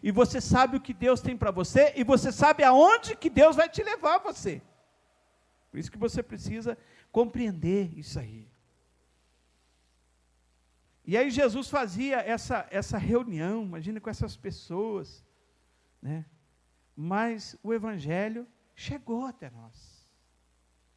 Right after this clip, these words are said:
Eu queria deixar agora com vocês alguns pontos agora, né?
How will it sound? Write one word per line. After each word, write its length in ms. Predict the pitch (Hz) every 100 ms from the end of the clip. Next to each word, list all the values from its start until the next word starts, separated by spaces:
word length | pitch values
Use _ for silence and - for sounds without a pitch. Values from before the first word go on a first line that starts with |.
| _ _ _
Eu 140 | 190
queria 300 | 202 240 240
deixar 380 | 220 214 - 208
agora 300 | 208 220 220
com 160 | - 226
vocês 360 | 220 247 254
alguns 400 | 262 240 330 -
pontos 640 | _ - 247 285 277 - 165
agora, 520 | 143 160 208 202 151
né? 180 | 160 196